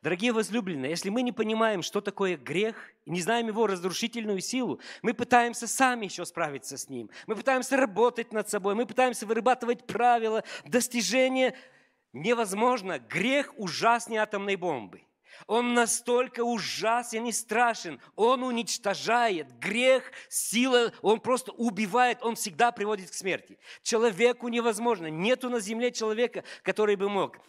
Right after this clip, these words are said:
И он ввёл инъекцию смерти в, в человека. И человек стал умирать. Посмотрите, что делает человек, когда он согрешил. Что говорит Писание? «Они сшили себе смоковные листья и покрыли себя ими». Что же делает Бог?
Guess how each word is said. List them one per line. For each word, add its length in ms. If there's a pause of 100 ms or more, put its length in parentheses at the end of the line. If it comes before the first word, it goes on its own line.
(140)
И 120
он 260
ввёл 400
инъекцию 600
смерти 680 (140)
в, 380
в 60
человека. 760 (140)
И 80
человек 320
стал 240
умирать. 340 (160)
Посмотрите, 460
что 160
делает 320
человек, 260
когда 180
он 60
согрешил. 520 (120)
Что 180
говорит 220
Писание? 500 (200)
«Они 240
сшили 280
себе 400 (280)
смоковные 580
листья 380 (440)
и 80
покрыли 380
себя 240
ими». 320 (380)
Что 260
же 140
делает 420
Бог? 380